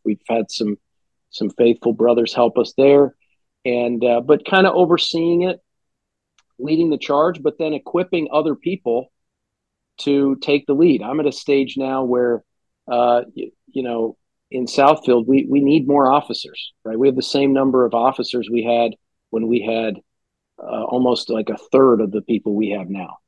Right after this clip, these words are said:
So I'm doing a whole host of things. I can't necessarily lead the charge the way I once did. And so we have people now that will help schedule that and get that going. And, uh, uh, but yeah, sometimes the pastor has to jumpstart it.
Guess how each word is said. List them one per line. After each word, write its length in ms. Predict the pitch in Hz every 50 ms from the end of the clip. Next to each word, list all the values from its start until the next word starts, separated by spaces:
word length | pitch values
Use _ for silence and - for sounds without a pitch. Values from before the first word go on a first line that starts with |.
| _ _ _ _ _ _ _ _ _ _
So 560 | - - - 131 123 120 120 117 113 117 _ _ _
I'm 200 | 117 147 170 175
doing 240 | 151 143 123 117 110
a 100 | 104 90 - - - - -
whole 220 | - 147 139 135 117
host 340 | 110 131 127 113 - _
of 80 | 113 95
things. 460 | _ 139 127 113 101 98 92 - - _ _ -
I 140 | 113 127 139
can't 280 | - - 151 135 131 135
necessarily 460 | 131 123 - - 127 123 120 120 117
lead 240 | 113 120 123 120 107
the 80 | 107
charge 480 | - - - 127 123 131 127 113 - -
the 80 | - 113
way 160 | 107 110 113
I 40 | 113
once 340 | 107 110 117 117 113 - -
did. 400 | _ 127 131 139 139 131 131 139 _ _ _ _ _ _ _ _ _ _ -
And 200 | 120 110 107 104
so 180 | - - 127
we 180 | 117 123 131 123
have 140 | 123 120 _
people 300 | - 135 135 - 131 123
now 300 | 123 123 123 120 117 110
that 120 | 107 120
will 160 | 113 113 113 110
help 200 | 113 113 - -
schedule 540 | - - - - 139 143 131 131 147 139
that 320 | 127 135 135 131 131 131 131 _
and 180 | 113 104 104 98
get 160 | 120 117 -
that 240 | - 120 113 110 -
going. 560 | 104 120 123 123 123 123 123 120 120 120 - _
And, 440 | - 113 107 104 104 101 101 98 95
uh, 280 | 107 104 101 101 98 92 _ _ _ _ _ _ _ _ _ _ _ _ _ - -
uh, 260 | 101 95 95 95 107 - _
but 160 | - 131 127 - -
yeah, 140 | 151 160 151
sometimes 420 | 135 - 165 139 - 156 143 139 120
the 80 | 131
pastor 400 | - - 135 127 127 - - 131
has 200 | 107 117 113 -
to 100 | _ 110
jumpstart 640 | 98 - 120 127 131 - - - 127 131 127 127 127
it. 120 | 127 -